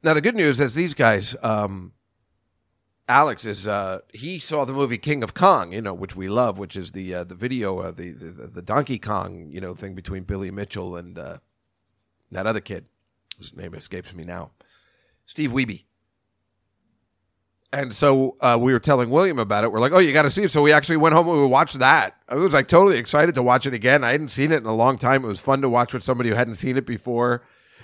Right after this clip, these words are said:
And it, w-, it is very entertaining. And today, when I'm taping this, me and Joe and, and Ka-, and our friend Caitlin, we went to Barcade.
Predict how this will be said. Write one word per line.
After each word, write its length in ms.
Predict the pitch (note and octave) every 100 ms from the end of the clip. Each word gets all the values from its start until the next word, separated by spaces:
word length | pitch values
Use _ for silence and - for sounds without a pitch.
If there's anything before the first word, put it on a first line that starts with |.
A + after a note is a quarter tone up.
| -
And 100 | A#2
it, 40 |
w-, 200 | B2+ D3
it 120 | D#3
is 140 | D#3+ A#2+
very 360 | A2 E3 E3
entertaining. 560 | C#3 B2+ A#2+ D#3 D#3+ C3+
And 200 | C#3+ C#3
today, 600 | D#3 B2+ E3+ A#3+ G3+ B2+
when 200 | B2 C#3+
I'm 180 | C#3 B2+
taping 420 | - F#3 G#3 F3 C3+
this, 480 | F#3+ D3 G2 - - _ _ _ _ - _ _ _ _ -
me 260 | F3 A3
and 100 | G3
Joe 380 | C3 D3+ D#3+ E3
and, 340 | D3 C#3+ D3 C#3+
and 320 | C3+ C3+ B2
Ka-, 140 | E3 -
and 140 | C3+
our 80 | B2+
friend 240 | - D3+
Caitlin, 320 | C3+ F3+ F3 C3+
we 80 |
went 180 | B2 C#3+
to 60 | B2+
Barcade. 840 | G2 D3 D#3+ - F3 F#3 A2 F#2